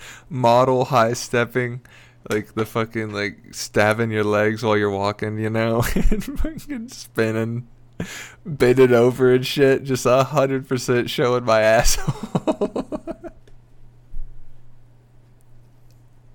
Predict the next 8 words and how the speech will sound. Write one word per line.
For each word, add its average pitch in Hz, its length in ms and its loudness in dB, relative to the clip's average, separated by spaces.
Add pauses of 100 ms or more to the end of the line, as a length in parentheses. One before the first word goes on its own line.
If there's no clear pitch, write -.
(160)
<laughs> - 80 -12 (580)
I 143 120 -2
think 123 260 4
about 104 300 4
that 98 180 0
sometimes, 104 640 -2
like, 110 220 -2
just 117 380 -10